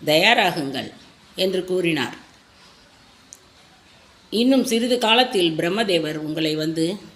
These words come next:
அழைத்துச் செல்லுவார்" என்றும் கூறினார். அப்போது முனிவர் இந்திரனை பார்த்து,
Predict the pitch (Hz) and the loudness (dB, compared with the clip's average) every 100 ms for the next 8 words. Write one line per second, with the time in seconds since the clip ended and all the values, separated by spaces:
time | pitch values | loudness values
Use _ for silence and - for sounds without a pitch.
0 | - - 156 208 208 196 160 139 135 120 | -20 -10 -4 -2 -2 -4 -4 -4 -6 -10
1 | - - - - - - 180 175 190 - | -10 -16 -20 -20 -20 -4 -2 0 -2 -2
2 | 160 135 117 - - - - _ _ _ | -2 -2 -6 -10 -20 -20 -20 _ _ _
3 | - - 139 185 220 233 170 190 190 143 | -14 -8 -4 0 2 2 2 2 2 0
4 | 165 190 - - - - - - _ - | -2 -8 -18 -20 -20 -20 -20 -20 _ -20
5 | - _ - - - - _ 175 208 247 | -20 _ -20 -20 -20 -20 _ -4 4 4
6 | 226 170 - 147 143 139 151 | 4 2 0 -6 -4 -6 -6